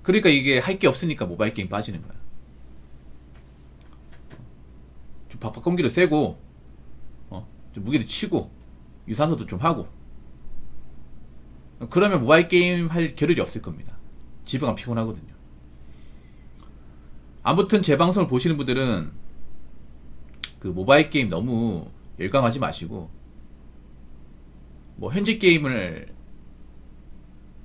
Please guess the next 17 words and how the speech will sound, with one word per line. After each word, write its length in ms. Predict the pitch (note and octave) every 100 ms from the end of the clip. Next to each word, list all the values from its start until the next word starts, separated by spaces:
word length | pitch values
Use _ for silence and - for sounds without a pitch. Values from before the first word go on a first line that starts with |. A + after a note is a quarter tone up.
| - - -
하지 240 | - A#3+ F#3+
말라고는 380 | C3+ F3+ E3+
제가 120 | C3 F#2+
말씀 260 | F2+ -
못 100 | F#2
드리겠는데 680 | G2 F#2 D2+ D#2 F#2 D#2+ - - - - - - -
하실 320 | - A3 A3
거면 460 | - A#2 D#3+ F2 - - - - - - - - - - -
현질을 360 | A3 G#3+ A3+
적당히 360 | - - D#3+ D3+
하세요. 360 | F2+ - - - - -
적당히 440 | - - F#3 G3
못할 300 | C3+ A#2 F3+
것 100 | F3
같으면 260 | B2+ A#2 G#2+
하지 120 | A#2
마시고요. 380 | G2+ - - -